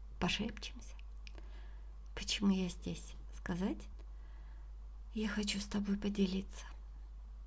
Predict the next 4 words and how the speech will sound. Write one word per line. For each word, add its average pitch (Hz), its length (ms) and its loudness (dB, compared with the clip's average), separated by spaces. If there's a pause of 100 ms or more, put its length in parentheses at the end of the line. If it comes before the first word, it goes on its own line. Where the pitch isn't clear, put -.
(340)
Поделиться 185 680 4
радостью. - 580 -2 (2000)
Поделиться 175 600 4
узнаванием. 180 760 2